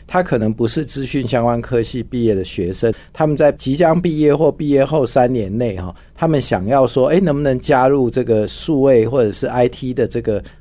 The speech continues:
部门或I T的这个领域去工作，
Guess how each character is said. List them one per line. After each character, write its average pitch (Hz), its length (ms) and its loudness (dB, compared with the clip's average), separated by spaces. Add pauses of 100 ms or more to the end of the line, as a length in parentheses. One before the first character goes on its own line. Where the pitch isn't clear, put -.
(100)
部 139 180 0
门 101 300 -4
或 123 100 -2
I 127 220 0
T 127 240 -6
的 110 120 0
这 117 140 -6
个 110 120 -2
领 98 220 -6
域 123 200 -2
去 - 200 -12
工 113 240 -2
作， 117 280 0